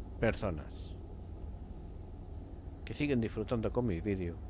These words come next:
para mí tiene más valor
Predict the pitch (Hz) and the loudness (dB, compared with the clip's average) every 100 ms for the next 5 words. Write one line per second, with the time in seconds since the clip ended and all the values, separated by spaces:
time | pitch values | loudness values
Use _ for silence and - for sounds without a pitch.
0 | - - - - - - - - - - | -6 -6 -8 -8 -10 -10 -8 -8 -8 -8
1 | - - - - - - - - - - | -8 -8 -8 -6 -6 -6 -6 -8 -8 0
2 | 104 98 113 113 113 110 98 98 - - | 4 6 6 6 6 6 4 2 -4 -8
3 | - - - - - 143 175 170 156 110 | -8 -8 -8 -4 6 8 8 8 8 8